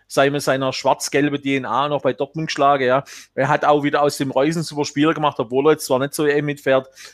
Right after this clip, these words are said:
aber ich muss sagen, der hat jetzt wieder sein altes Leistungsniveau erreicht. Und das ist ja also, ich sage, wie gehst du mit der Mannschaft um? Der Favre war halt immer so ein bisschen so ein verknöcherter alter Typ, ja.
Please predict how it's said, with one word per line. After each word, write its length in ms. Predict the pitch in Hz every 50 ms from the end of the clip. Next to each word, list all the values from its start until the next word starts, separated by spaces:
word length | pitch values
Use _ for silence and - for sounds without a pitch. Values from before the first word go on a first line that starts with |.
| - - _
aber 180 | - 131 139
ich 60 | 147
muss 100 | 151 147
sagen, 220 | - 156 139 143 143
der 100 | 139 139
hat 80 | 139
jetzt 140 | 143 147 -
wieder 160 | 156 135 143
sein 200 | 135 151 135 135
altes 380 | 131 - 127 139 139 156 147 -
Leistungsniveau 1000 | 139 123 139 139 - - 156 156 156 143 - - - 143 143 139 139 135 139 151
erreicht. 460 | 139 127 - 113 127 156 156 - - _ _ - - _
Und 180 | - 123 135 127
das 100 | 156 156
ist 80 | 170 160
ja 160 | 170 151 -
also, 180 | 170 175 -
ich 120 | 170 147 123
sage, 260 | 147 147 156 170 151
wie 100 | 156 175
gehst 300 | 160 165 170 175 - -
du 60 | 180
mit 80 | 160 160
der 20 |
Mannschaft 300 | 156 156 156 151 156 135
um? 140 | 147 160 170
Der 100 | 160 147
Favre 420 | - - 131 131 135 - 170 170
war 80 | 160 156
halt 160 | 156 160 156
immer 160 | 160 156 156
so 80 | 139 160
ein 60 | 151
bisschen 160 | 151 151 151
so 80 | 135 156
ein 120 | 151 139 - _ - - _
verknöcherter 720 | - - 156 147 - 143 147 156 - 175 160 - 160 -
alter 300 | - 143 151 147 156 147
Typ, 280 | - - - 180 165 -
ja. 240 | 123 127 135 135